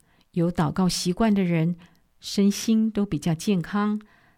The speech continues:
每天花二十分钟和创造我们的天父耶稣基督交流，倾心吐意，可以消除紧张，安定心灵，对抗忧虑。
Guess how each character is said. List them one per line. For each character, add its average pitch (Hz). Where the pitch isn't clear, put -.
每 196
天 262
花 262
二 240
十 226
分 247
钟 262
和 180
创 208
造 185
我 165
们 165
的 180
天 233
父 214
耶 185
稣 190
基 196
督 202
交 208
流， 170
倾 202
心 208
吐 180
意， 185
可 -
以 220
消 -
除 -
紧 175
张， 202
安 170
定 170
心 196
灵， 160
对 240
抗 208
忧 180
虑。 180